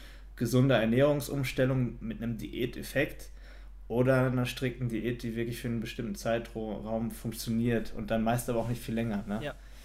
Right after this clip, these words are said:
Speaker 1: Das ist immer so der Unterschied.
Speaker 2: Ja, auf jeden Fall. Ich, ähm, denk halt, gerade wenn du dann sagst, das hab ich ja auch beim Wettkampf zum Beispiel gemacht, in den letzten Wochen der Diä-, äh,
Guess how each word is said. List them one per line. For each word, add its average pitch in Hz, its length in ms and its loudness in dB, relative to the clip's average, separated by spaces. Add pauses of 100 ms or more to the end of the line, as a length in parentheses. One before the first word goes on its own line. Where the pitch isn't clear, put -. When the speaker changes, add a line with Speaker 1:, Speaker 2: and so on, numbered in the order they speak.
(280)
Speaker 1:
Das - 160 -14
ist 123 120 -10
immer 113 140 -2
so 107 80 -4
der 104 120 -2
Unterschied. 107 600 -6
Speaker 2:
Ja, 120 180 -8
auf - 140 -16
jeden 127 180 -10
Fall. 123 320 -8 (140)
Ich, - 240 -14
ähm, 117 300 -10 (160)
denk 127 220 -8
halt, 123 260 -6 (440)
gerade 127 300 -4
wenn 135 160 -6
du 135 100 -8
dann 123 200 -10
sagst, 123 320 -6
das - 100 -14
hab 127 120 -14
ich 131 100 -14
ja 131 80 -10
auch - 140 -10
beim 120 160 -12
Wettkampf 156 360 -12
zum - 140 -10
Beispiel 143 300 -8
gemacht, 143 360 -8
in 131 60 -12
den 123 100 -12
letzten 127 380 -10
Wochen 131 240 -10
der 120 160 -8
Diä-, 123 340 -12
äh, 113 320 -12